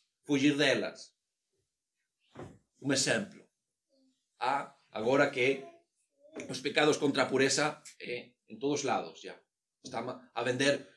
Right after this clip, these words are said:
un, un automóvil, non sei como se dice en portugués, un, un carro, un, un auto. Está ma ven-, está ma ve-, está a venda, entón, que van poer? Unha rapariga,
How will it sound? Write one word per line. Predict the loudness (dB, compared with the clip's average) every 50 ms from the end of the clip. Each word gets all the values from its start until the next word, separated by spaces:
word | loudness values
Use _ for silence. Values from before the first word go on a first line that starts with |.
| _ _ _ _
un, | -4 -2 0 0 0 -2 -4 -6 -10 -14 -18 _ _ _ _ _ _ _ -12
un | -8 -6
automóvil, | -6 -4 -4 -2 0 2 2 2 2 0 -2 -4 -10 -14 -14 -12
non | -10
sei | -10 -8 -8 -10
como | -10
se | -10 -12
dice | -12 -14 -14 -14 -16
en | -18 -20 -20 _ _ _ _ -20
portugués, | -20 _ -20 -20 -18 -16 -16 -16
un, | -16 -16 -18 -20 _ _ _ _ _ _ _ _ _ _ _ _ _ -16 -14
un | -14 -12 -10
carro, | -10 -10 -10 -10 -10
un, | -10 -10 -10 -12 -14 -14 -14 -12 -10
un | -8 -6
auto. | -6 -6 -6 -6 -10 -14 -16 _ _ _ _ _ _ _ _ _ _ -14
Está | -8 -4 -2 0
ma | 2 4
ven-, | 4 4 4 2 0 -2
está | -6 -6 -4 -4 -2
ma | 0 2 2
ve-, | 2 2
está | 0 -2 0 2 4
a | 6
venda, | 6 6 6 4 4 2 0 -4 -12 _ _ _ _ _ _ _ _ _
entón, | -12 -6 -2 -2 -2 0
que | 0 2 4 4
van | 4 6 6
poer? | 6 8 8 8 6 4 0 -8 -18 _ _ _ _ _ _ _ _ _ _ _ _ _ _ _ _ _ _ _ _ _ _ _ _ _ _ _ _ _ _ _ _ _ _ _ _ _ _ _ _ _ _ -12 -10
Unha | -10 -10 -10
rapariga, | -14 -18 -20 -20 -20 -20 -20